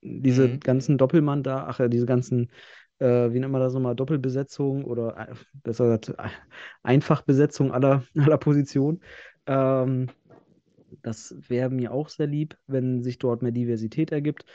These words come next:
Speaker 1: weil dadurch, äh, wird es fort-, der Fortschritt eher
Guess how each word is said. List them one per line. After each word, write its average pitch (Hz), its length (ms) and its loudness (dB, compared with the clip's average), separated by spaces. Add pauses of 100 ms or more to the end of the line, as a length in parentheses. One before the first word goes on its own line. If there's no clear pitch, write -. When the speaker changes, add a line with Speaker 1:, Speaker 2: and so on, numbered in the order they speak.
(280)
Speaker 1:
weil 123 140 -2
dadurch, 127 480 0
äh, 127 400 0 (160)
wird 123 180 -4
es 120 80 -10
fort-, 147 380 -2 (240)
der 127 80 2
Fortschritt 139 580 0
eher 151 400 4